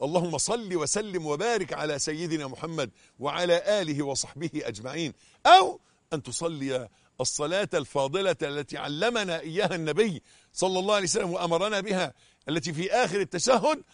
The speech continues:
"اللهم صل على محمد وعلى آل محمد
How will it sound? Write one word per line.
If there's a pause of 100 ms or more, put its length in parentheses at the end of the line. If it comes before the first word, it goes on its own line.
(160)
"اللهم
صل
على
محمد
وعلى
آل
محمد